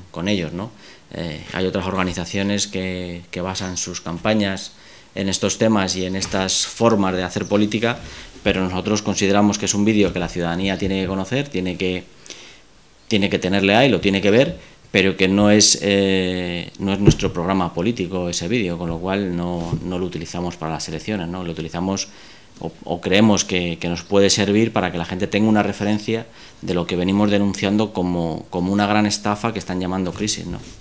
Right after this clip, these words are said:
Fue así y el, y en el vídeo se prueba, eh, no nos pueden decir que Caja Segovia desapareció, nos tienen que decir dónde está y por qué ahora no está, y tiene que haber unos responsables de esa gestión, desde entonces hasta ahora. Nosotros, eh, eh,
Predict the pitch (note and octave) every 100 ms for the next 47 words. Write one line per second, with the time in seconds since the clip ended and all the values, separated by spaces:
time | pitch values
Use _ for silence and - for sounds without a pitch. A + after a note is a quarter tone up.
0 | - - - - A#2+ A2 - C#3 G#2 F#2+
1 | F#2 F2+ G#2 F#2 F#2 F#2 A2 A2+ A2+ A#2+
2 | - C3+ C3+ E3 - - - - - G#2
3 | F#2+ F#2 - G#2 A2 G#2+ A2+ G#2+ G#2+ G#2
4 | G2 A#2 B2+ - - - - - - F2
5 | G2+ G#2 - G2 A#2 G2+ F#2 E2+ E2 -
6 | G#2 E2+ - G#2 G#2+ G2+ - C3 - G#2+
7 | A2 B2+ B2 A#2 - C3+ F3+ - - -
8 | - - - - G#2+ G#2 E2+ A2 G#2+ A2+
9 | A2 F2+ - F2+ E2 G2 G2 G#2 G#2 G#2+
10 | A#2+ A#2 A2+ A#2 A2+ - A2 G#2 A#2+ C#3
11 | G#2 G2+ G#2+ - - - F2+ E2+ - -
12 | - F#2 F#2 F#2+ F#2 A2+ C3 D3+ B2 F#2+
13 | D2 D#2+ C#2+ - - F2+ - - G2 G#2+
14 | C3+ C#3+ C3+ - G2 F#2 F#2+ F2